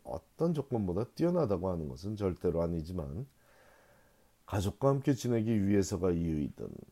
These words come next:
아니면 본인이 더 익숙한 환경에서 살아가기 위해서가 그 이유이든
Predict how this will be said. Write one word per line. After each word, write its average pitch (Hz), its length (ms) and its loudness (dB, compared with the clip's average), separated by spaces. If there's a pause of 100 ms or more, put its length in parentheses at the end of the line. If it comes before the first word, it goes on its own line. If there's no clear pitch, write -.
(120)
아니면 78 500 -4
본인이 87 480 -2
더 113 220 2
익숙한 - 520 -4
환경에서 117 460 0
살아가기 98 580 0
위해서가 82 540 0
그 92 120 -4
이유이든 82 760 0